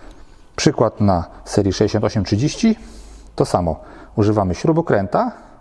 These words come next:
podważamy klips, wyciągamy. Mamy prowadnik rozbrojony. Jeżeli chcemy uzbroić,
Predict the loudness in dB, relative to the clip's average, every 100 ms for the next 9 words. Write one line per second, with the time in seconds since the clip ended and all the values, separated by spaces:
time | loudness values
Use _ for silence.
0 | -20 -20 -20 -20 -2 0 2 2 2 -2
1 | -4 -10 -20 -12 -12 -12 -20 -20 -12 0
2 | 0 0 -12 -16 -20 -20 -20 -20 -20 -20
3 | -20 -20 -20 -20 -4 0 2 2 2 0
4 | -2 -8 -12 -20 -20 -20 -20 -20 -20 _
5 | -20 -20 -20 -20 -20 -20 -20 _ _ _
6 | _ -4 0 2 2 2 0 -2 -6 -14
7 | -20 -20 -6 0 0 2 2 2 2 0
8 | -2 -16 -2 2 2 2 0 2 2 2
9 | 2 0 -2